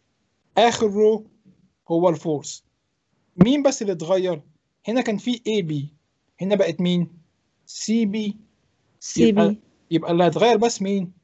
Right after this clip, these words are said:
Speaker 1: الصف اللي في النص بس هو اللي هيتغير.
Speaker 2: مم.
Speaker 1: أما في الحالتين، في الحالتين اي سي بيتحط في أول صف والفورس مالها؟ في تالت صف بس.
Speaker 2: تمام، شكرا يا باشمهندس.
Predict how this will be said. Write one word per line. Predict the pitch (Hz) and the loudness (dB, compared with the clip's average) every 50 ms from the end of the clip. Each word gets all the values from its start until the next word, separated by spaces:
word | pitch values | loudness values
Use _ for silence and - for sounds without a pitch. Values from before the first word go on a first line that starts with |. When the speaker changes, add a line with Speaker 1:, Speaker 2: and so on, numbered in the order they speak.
| _ _ - | _ _ -14
Speaker 1:
الصف | 143 - - 220 220 226 - | -10 -4 -2 -2 -2 -2 -4
اللي | 196 180 | -6 -6
في | 180 - | -6 -6
النص | 175 175 180 185 175 - - | -4 -4 -4 -4 -6 -6 -8
بس | 165 170 165 - 170 | -6 -6 -6 -4 -2
هو | 165 165 | -2 0
اللي | 151 147 | 0 0
هيتغير. | 143 135 139 135 135 131 - _ _ _ _ _ _ _ _ _ _ _ _ _ _ _ _ _ _ _ - | 0 -2 -2 -4 -4 -6 -8 _ _ _ _ _ _ _ _ _ _ _ _ _ _ _ _ _ _ _ -2
Speaker 2:
مم. | 226 214 208 196 190 202 - _ _ _ _ _ _ _ _ | 0 2 2 2 2 -2 -6 _ _ _ _ _ _ _ _
Speaker 1:
أما | 190 208 226 233 220 | 2 4 6 4 4
في | - - | 4 2
الحالتين، | 202 - - 202 190 180 - 240 247 254 262 233 | 0 0 0 -2 -2 -2 -2 -2 0 0 0 -2
في | - 202 | -2 -4
الحالتين | 180 - - 180 170 - 208 208 208 170 147 139 - - _ _ _ _ - | -4 -2 -2 -4 -2 -2 -2 0 0 0 -2 -6 -12 -18 _ _ _ _ -2
اي | 208 214 208 | 0 0 0
سي | 208 220 220 | 0 0 0
بيتحط | 202 175 143 - - 226 208 - - | 0 0 -2 -2 -4 -4 -4 -4 -8
في | - - | -8 -4
أول | 190 196 208 196 180 | 0 2 2 2 0
صف | 156 - 214 - - - _ _ _ _ _ _ _ _ _ _ _ _ _ 151 | 0 0 -2 -2 -2 -6 _ _ _ _ _ _ _ _ _ _ _ _ _ -2
والفورس | 160 160 147 - 208 208 202 - - | -2 -2 0 2 2 4 4 2 -2
مالها؟ | 185 185 190 180 175 165 165 170 - _ _ _ _ _ _ _ _ _ _ | -4 -2 0 0 0 -2 -2 -6 -12 _ _ _ _ _ _ _ _ _ _
في | _ - | _ -2
تالت | 165 190 190 185 170 - | 2 2 2 2 2 -2
صف | - - 143 139 - _ _ _ _ _ _ _ - | -4 -6 -8 -8 -8 _ _ _ _ _ _ _ -10
بس. | - - - - - _ _ - _ _ _ _ - - _ _ _ _ _ _ _ _ _ _ _ _ _ _ _ - - _ _ _ _ _ _ _ _ _ _ | -10 -10 -10 -14 -18 _ _ -20 _ _ _ _ -20 -20 _ _ _ _ _ _ _ _ _ _ _ _ _ _ _ -20 -20 _ _ _ _ _ _ _ _ _ _
Speaker 2:
تمام، | - 214 202 196 196 190 190 202 | 0 2 2 2 2 0 -2 -4
شكرا | - - 202 - - 208 202 202 | -4 -6 -6 -2 0 0 2 2
يا | 196 | 0
باشمهندس. | 190 208 - - - 185 180 185 - - - - - - - | -2 -2 -6 -6 -4 -4 -4 -6 -6 -8 -8 -8 -8 -8 -10